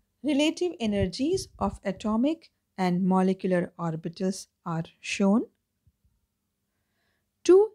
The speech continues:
atomic orbitals are there, each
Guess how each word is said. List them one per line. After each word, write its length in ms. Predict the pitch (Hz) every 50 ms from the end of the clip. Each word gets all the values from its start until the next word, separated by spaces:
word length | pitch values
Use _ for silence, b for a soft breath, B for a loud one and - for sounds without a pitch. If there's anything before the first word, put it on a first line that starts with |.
| _ -
atomic 480 | 233 220 226 226 220 214 208 208 - - _ -
orbitals 680 | 190 185 185 180 180 196 185 - 196 185 185 - - - -
are 220 | 185 180 175 170
there, 320 | 165 165 180 175 185 226 370 453 _ _ _ _ _ _ _ _ _ _ _ _ _ _ _ _ _ _ _ _ _ _ _ _ _ _ _ _ _ _ _ _ _ _ _ -
each 480 | 233 247 294 320 - - - - -